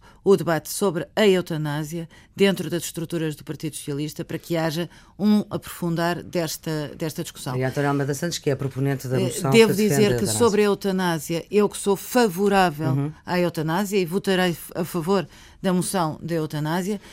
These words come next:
Speaker 1: devo dizer também que sinto que não estão criadas as condições para o discurso, para o debate ainda suficientemente aprofundado, mas que a minha responsabilidade como secretária-geral adjunta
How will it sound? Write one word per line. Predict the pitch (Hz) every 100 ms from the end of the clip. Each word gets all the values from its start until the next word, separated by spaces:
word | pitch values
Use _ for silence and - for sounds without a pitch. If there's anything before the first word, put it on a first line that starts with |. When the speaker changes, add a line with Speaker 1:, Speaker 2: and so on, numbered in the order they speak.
| - -
Speaker 1:
devo | - 190
dizer | 175 175 190 175
também | 190 170 151 147 - - -
que | -
sinto | 185 - 233 226 208 175 139 -
que | 185
não | 175 180
estão | - - 202 190
criadas | 185 180 185 170 170
as | 170
condições | - 180 175 165 180 160
para | 165 165
o |
discurso, | - - 170 143 -
para | 175 151
o |
debate | 147 156 139
ainda | 165 165 151 147 139 -
suficientemente | - 196 - 160 139 156 160
aprofundado, | - - 170 175 202 - - -
mas | 196 -
que | 175
a |
minha | 190 240 226
responsabilidade | 214 - 190 196 180 170 170
como | 175
secretária-geral | 165 - 175 156 151 151 156
adjunta | 151 - 170 180 196